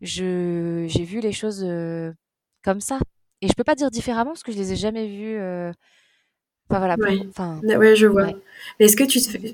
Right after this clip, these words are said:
Speaker 2: est-ce que pour autant, tu vois, par rapport à ta manière de,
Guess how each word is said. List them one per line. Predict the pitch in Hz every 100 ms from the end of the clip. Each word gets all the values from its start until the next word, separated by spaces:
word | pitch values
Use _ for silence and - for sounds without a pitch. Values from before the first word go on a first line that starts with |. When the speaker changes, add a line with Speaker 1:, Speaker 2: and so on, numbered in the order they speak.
| -
Speaker 2:
est-ce | 202 -
que | 247
pour | 247 226 202
autant, | 202 220 226 240 - _ _ _ _ _ -
tu | 220
vois, | 214
par | 214
rapport | 196 202 220
à | 208
ta | 196
manière | 190 196 196 202 208 208 208
de, | 190 185 185 185 185 180 180 175 175 185